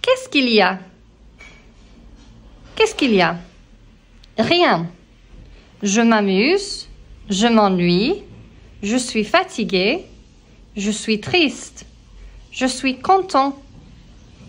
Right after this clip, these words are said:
J'ai mal à la tête, au ventre,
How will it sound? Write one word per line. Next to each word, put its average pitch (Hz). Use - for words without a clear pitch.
J'ai 226
mal 240
à 196
la 175
tête, 190
au 208
ventre, 196